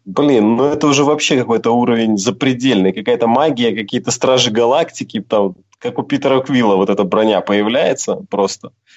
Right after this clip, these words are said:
из ниоткуда. Непонятно, какие пушки какие-то, блин, из кучи модулей. Ну, совсем волшебным стал Тони Старк. Уже не мог он это собрать из металлолома, сидя в пещере, явно.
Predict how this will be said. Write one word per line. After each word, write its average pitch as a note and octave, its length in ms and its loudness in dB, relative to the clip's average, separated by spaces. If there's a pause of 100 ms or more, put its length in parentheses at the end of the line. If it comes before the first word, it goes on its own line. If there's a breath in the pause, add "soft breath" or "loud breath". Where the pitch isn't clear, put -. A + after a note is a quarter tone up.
(100 soft breath)
из A#2 180 -6
ниоткуда. A2+ 760 0 (140)
Непонятно, A2 640 0
какие A#2+ 340 -6 (160)
пушки E3+ 400 -4
какие-то, B2+ 500 -2
блин, A2+ 640 0 (160)
из - 320 -8
кучи C#3+ 380 0
модулей. A2+ 680 2
Ну, G#2+ 800 -2 (180)
совсем A2 580 -2
волшебным F#2+ 600 -2
стал F2 260 -6
Тони F#2 240 -4
Старк. - 320 -6
Уже A#2+ 220 -4
не D3+ 100 0
мог E3+ 220 0
он A#2+ 80 2
это A2 240 -2
собрать G2+ 420 0
из F#2 100 -6
металлолома, A2 640 2
сидя G#2 280 -4
в G2+ 100 -6
пещере, G2 520 -2
явно. F2 460 -2